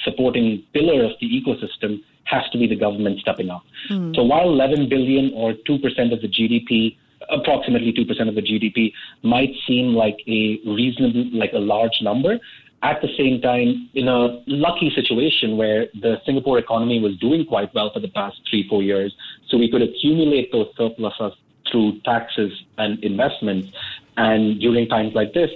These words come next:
Speaker 1: the government has to step in.
Speaker 2: Yeah, well, speaking of surpluses, the purpose of raising the G S C was to raise government revenue because they were expecting an increase in recurrent spending, particularly in healthcare, as Singapore grapples with an aging population.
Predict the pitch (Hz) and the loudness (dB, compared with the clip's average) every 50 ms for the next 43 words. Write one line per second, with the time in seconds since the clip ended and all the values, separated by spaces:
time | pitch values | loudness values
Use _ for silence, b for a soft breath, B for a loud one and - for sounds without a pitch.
0 | - - - 104 98 98 113 110 110 113 107 101 - 110 - - - - - - | -8 -14 -10 -6 -2 0 0 0 0 0 -2 0 0 -2 -2 -2 -6 -8 -6 -6
1 | 98 95 143 143 131 - - - - - - - - - 208 240 254 208 185 175 | -4 -4 -4 -4 -6 -8 -14 -20 -20 -20 -20 -20 -10 -6 -4 -2 0 0 0 0
2 | 170 - 320 330 330 277 196 - - - 220 233 233 - 190 180 170 - 175 165 | 0 0 -2 0 0 0 0 0 0 0 0 0 0 0 -2 -2 -2 0 0 0
3 | 170 175 - B B B B B B 208 208 247 269 269 277 226 - 175 170 165 | 0 0 -4 B B B B B B -2 0 0 2 2 2 0 0 0 0 2
4 | 180 202 226 226 - 208 185 175 170 160 - 165 165 160 165 160 - - 175 165 | 2 2 2 2 2 2 2 2 2 0 0 0 2 2 2 0 0 0 0 2
5 | 175 180 170 - - - 196 185 180 175 170 170 175 185 202 208 208 180 - - | 2 2 0 0 -2 0 0 2 2 2 0 2 2 2 4 4 2 2 0 0
6 | 185 180 185 196 185 180 175 165 165 170 170 175 165 156 147 147 151 170 175 B | -2 -2 0 0 0 0 2 2 0 0 0 0 2 2 2 2 2 0 -2 B
7 | B B B B B B - 175 - - 196 185 180 175 170 - - 170 165 160 | B B B B B B -4 -4 0 0 2 2 2 2 0 0 0 0 2 2
8 | 160 165 - - 190 180 - 190 175 170 170 170 170 - - 175 170 165 - 165 | 0 -2 0 -2 -2 0 0 2 2 2 2 2 0 0 0 0 0 0 -2 -2
9 | 160 156 - - - 190 185 175 151 - - - 196 185 185 185 175 - - - | -2 -4 -4 -4 -2 0 0 0 0 -2 -4 -2 0 0 2 0 -2 -2 -2 -4
10 | 269 - 247 214 196 185 180 175 160 160 147 165 165 165 - - - - 151 147 | -2 2 2 2 2 4 2 2 0 0 0 0 0 -2 -4 -6 -6 -4 -2 0
11 | 143 143 151 - - 165 156 156 151 - 165 156 151 151 147 147 - 175 165 - | 0 0 -2 -2 -2 -2 -2 -2 0 0 -2 0 0 -2 -2 0 -2 -2 -2 -2
12 | 160 156 156 - - 196 208 - - 185 165 151 - 151 147 - 156 139 139 135 | -2 -2 -2 0 0 0 0 0 0 0 0 0 -2 -4 -2 -2 -2 0 0 0
13 | 151 - - 160 156 160 | 0 0 0 0 0 -2